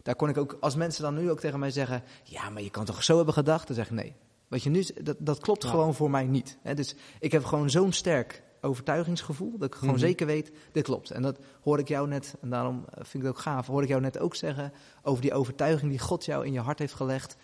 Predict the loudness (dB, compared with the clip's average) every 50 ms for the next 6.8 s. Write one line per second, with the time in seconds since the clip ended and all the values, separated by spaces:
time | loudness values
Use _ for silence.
0 | -20 _ -4 -2 0 0 0 0 0 0 0 -2 -4 -8 -12 -18 -20 -20 _ -6
1 | -2 0 0 0 0 -4 -8 -8 -2 2 4 6 6 6 6 6 6 4 4 4
2 | 2 -2 -6 -4 -2 0 0 0 0 -2 -4 -4 -4 -2 0 0 2 2 2 2
3 | 2 2 2 2 4 4 4 2 2 2 0 -2 -4 -6 -8 -8 -6 -6 -6 -4
4 | -2 0 0 2 2 2 2 2 2 2 0 -2 -4 -4 -2 -2 -4 -4 -8 -4
5 | -2 0 0 0 0 -4 -8 -12 -18 _ -20 -20 -20 -20 -8 -4 0 2 4 4
6 | 4 4 4 2 2 2 2 2 2 2 0 0 0 0 0 0